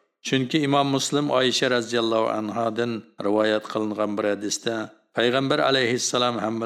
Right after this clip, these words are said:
vaqtda Alloh taologa zikr aytadi deb kelgan. Yuqorqi ahkomlar hayzdor va tug'utli ayollarni o'z ichiga oladi. Beshinchi, masjidga kirish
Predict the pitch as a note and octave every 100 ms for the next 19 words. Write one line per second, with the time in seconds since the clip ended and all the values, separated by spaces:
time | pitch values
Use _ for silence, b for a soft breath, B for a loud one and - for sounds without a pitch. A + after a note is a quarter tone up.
0 | G#2+ G#2 G#2 - A#2 G#2 G#2 G2 - G2+
1 | G2 G2 F#2+ F#2+ F#2+ G#2 G2 - G2 -
2 | F#2+ F#2 F2 - F#2 F2 - _ _ _
3 | _ A2 B2 A#2+ D3 D3 D3+ B2+ A#2 C3
4 | A#2+ A#2+ C3+ - A2+ G#2+ G2+ A2 G#2+ G#2+
5 | - G#2+ G2+ G2+ - A2+ G#2+ G2+ G2+ G2
6 | G2 G2+ B2 A2 G2 - - F#2 E2+ D#2+
7 | - - _ _ _ _ _ _ _ _
8 | B2 C3+ B2+ C#3+ C#3 E3 A2+ A#2 - -
9 | - - - A#2 A2+